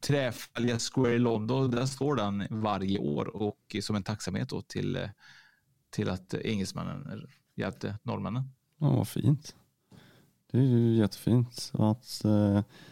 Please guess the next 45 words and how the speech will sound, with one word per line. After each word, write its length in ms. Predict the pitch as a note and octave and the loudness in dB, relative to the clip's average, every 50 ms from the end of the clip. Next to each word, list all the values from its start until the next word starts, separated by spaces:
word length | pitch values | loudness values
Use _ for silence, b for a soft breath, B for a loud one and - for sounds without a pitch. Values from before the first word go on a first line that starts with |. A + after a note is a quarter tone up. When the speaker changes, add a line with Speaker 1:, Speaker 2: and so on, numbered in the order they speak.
| B B B B B _ - | B B B B B _ -4
Speaker 2:
den 100 | - G2+ | -2 -2
stora 300 | - - A2+ G2+ F#2 F#2 | 0 2 4 4 6 6
granen 260 | F#2+ F#2 F2 E2+ E2+ | 6 6 6 4 2
på 120 | - - E2 | 2 0 -4
Trafalgar 420 | - - - - E2+ D#2+ - - | -2 -2 -2 0 0 0 0 0
Square 320 | - - - - B1 A#1+ - | -2 0 0 0 0 0 0
kommer 220 | - F2 E2+ D2 | 0 0 0 0
från 140 | - D#2 D2+ | 0 0 0
Norge. 400 | C#2+ - - - - - B2 B2 - - - | 0 -2 -2 -2 0 0 0 0 -2 -6 -8
Det 80 | - - | 0 2
hade 120 | G#2 G#2+ | 4 4
jag 80 | F#2+ F#2+ | 6 4
ingen 100 | F2 D#2 | 4 2
aning 220 | - - - - | 2 0 0 0
om. 80 | - A#2 - - - _ _ _ _ _ _ _ _ _ _ _ _ _ _ - | -2 -2 -4 -8 -20 _ _ _ _ _ _ _ _ _ _ _ _ _ _ -4
Speaker 1:
Nej, 240 | C#3+ - A2+ C#3+ - A3 A3 - - _ | -2 -2 0 0 -2 -4 -6 -10 -14 _
det 160 | - A#2 B2 | -4 -2 0
ser 100 | - - | 2 2
Speaker 2:
Ja. 100 | - - | 4 4
Speaker 1:
man. 120 | - - - - _ _ _ | 2 0 -2 -14 _ _ _
Speaker 2:
Ja, 80 | - B2+ | -2 0
det 160 | G2 - - | 0 0 -2
ser 200 | - - - B2 | -2 0 2 2
man. 160 | - A2+ E3 - - _ _ _ _ _ _ _ _ _ _ _ _ _ _ _ _ _ _ _ - | 4 2 0 0 -4 _ _ _ _ _ _ _ _ _ _ _ _ _ _ _ _ _ _ _ -6
Häftigt. 160 | C3 B2+ B2+ | -4 -2 0
Speaker 1:
Verkligen. 380 | C3 A#2 G2+ A#2+ D3+ D#3+ E3+ D3 - - b b b b b b b | 0 0 2 2 2 2 0 -2 -4 -6 b b b b b b b
Speaker 2:
Ja. 380 | - E3+ D3+ A2+ F#2+ A2+ E3 F#3+ - | -2 0 2 2 4 2 2 0 -2
Speaker 1:
Och, 1000 | - F3 D3+ D3 D3+ D#3 D3+ D3+ D3+ D#3 D#3 D#3 D#3 D#3+ D#3 D#3+ D#3+ D#3+ D#3+ E3 | 0 2 4 6 6 6 6 6 6 6 4 4 4 4 4 4 2 2 2 2
ehm, 680 | D#3+ D#3+ D#3+ D#3+ D#3 D#3+ E3 E3+ F#3 F3 D#3 D3 D3 D3 D3+ | 2 2 2 2 2 2 2 2 2 2 2 0 -2 -4 -6
så 180 | - - F#3+ F3 | -4 0 2 4
jag 220 | D#3+ D3 C3 C3 | 6 4 4 4
tycker 240 | F#3 G3+ G#3+ - G#3 | 2 0 0 2 2
lite 160 | F#3 F#3 G3 | 2 2 2
grann 240 | G3 F#3 E3+ D#3+ D#3+ | 2 2 0 0 0
att 160 | D#3 C3+ C#3 | -2 0 2
vi 60 | D#3 D3 | 4 4
har 100 | D#3 D#3 | 4 4
fått 200 | - G3+ F#3+ A3+ | 4 0 2 4
ordning 300 | G#3 F#3 D#3 D#3+ G3+ G3+ | 4 4 4 2 0 0
på 80 | - C4 | 0 0
det 60 | G#3+ | 0
här 80 | D#3 | 0
på 140 | C3+ C3 D3+ | 0 0 0
adventavsnittet 1500 | D3 C#3+ C#3 C3+ C3+ D3 C#3 B2+ A#2 - - - A#2+ A#2 A2+ A2 A2 A2 G#2+ A2 A#2 G#2 - - A2 G2 - - A2 G2+ A#2 | 0 2 0 0 0 0 0 0 0 -2 -2 0 0 2 2 2 2 2 2 0 0 0 0 -2 -2 -2 -2 -2 -2 0 0
idag. 300 | A2 A2 G2+ G2 G2 | 0 2 0 0 -2